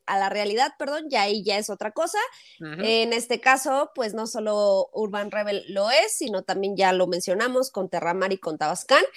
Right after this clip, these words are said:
Speaker 2: Ujú.
Speaker 1: Y también, por supuesto, lo que les decíamos es que por ahí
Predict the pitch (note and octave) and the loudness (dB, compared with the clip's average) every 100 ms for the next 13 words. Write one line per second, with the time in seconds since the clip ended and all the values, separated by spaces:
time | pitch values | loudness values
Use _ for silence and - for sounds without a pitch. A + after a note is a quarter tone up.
0 | - - - - B3 D#4+ F4+ G4+ G#4+ - | -14 -20 -20 -18 -2 4 6 4 0 -8
1 | - A3 G#3 A3+ A#3+ A#3+ A3+ G#3+ F4+ B3+ | -2 0 0 0 4 4 4 -2 -6 -6
2 | B3 C#4 C#4+ C4 C4 B3 A3 G3+ G3+ F#3 | -6 -6 0 0 0 -6 -4 -2 -2 -2
3 | G3 G#3 G3+ G#3+ G3 - G#3+ G#3+ F#3 F3+ | -4 -2 -2 -4 -8 -2 -2 -2 0 2
4 | E3 F3+ D4+ F#4+ G4 G4 | 2 2 2 4 4 4